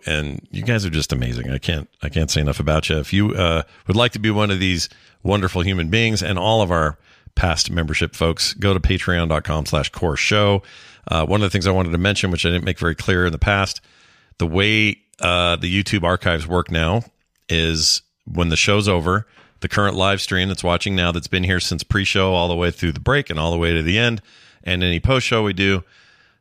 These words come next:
uh, they've all seen it, but that stuff ends up in audio form for the podcast folks on the si-, on the Patreon, and then the video archive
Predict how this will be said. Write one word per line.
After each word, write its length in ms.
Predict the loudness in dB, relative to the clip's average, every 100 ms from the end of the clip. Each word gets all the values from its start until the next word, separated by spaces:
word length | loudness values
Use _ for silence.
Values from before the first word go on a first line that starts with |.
| _
uh, 300 | -2 2 2 -2
they've 260 | 0 2 2
all 140 | 2
seen 280 | 0 0 0
it, 160 | -2 -6 -2
but 240 | -2 -2 -6
that 320 | -2 -2 -2
stuff 300 | 0 0 0
ends 160 | 0 0
up 160 | -2
in 160 | -4 -6
audio 460 | -2 0 0 0 0
form 340 | 0 2 2
for 120 | -2
the 80 | -2
podcast 560 | 0 0 0 -2 -2 -2
folks 320 | -2 -2 -2
on 120 | -2
the 60 | 0
si-, 140 | 0
on 200 | 0 0
the 80 | 0
Patreon, 600 | -2 -4 -4 -2 -2 -4 -10 -20 -20 -20 _
and 160 | -4 0
then 280 | 0 -2 -4
the 80 | -6
video 420 | -2 -2 0 2
archive 600 | 2 0 -2 -2 -2 -4